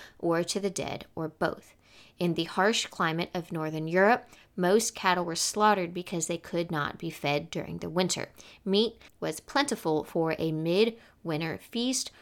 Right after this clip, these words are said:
or to leave out as an offering. Some contend that the original festival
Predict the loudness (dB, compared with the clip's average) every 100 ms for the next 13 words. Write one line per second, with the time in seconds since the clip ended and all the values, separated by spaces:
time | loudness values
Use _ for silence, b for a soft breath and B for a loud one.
0 | B B 2 2 2 -2 0 0 -2 -2
1 | -2 -2 -6 -6 -2 -2 -2 -6 -14 -14
2 | -18 _ _ b 2 4 4 2 -2 -8
3 | -4 -4 -2 -4 -4 -6 -6 -6 -4 -2
4 | 0 0 -2 -2 -4 -4 -4 -4 -6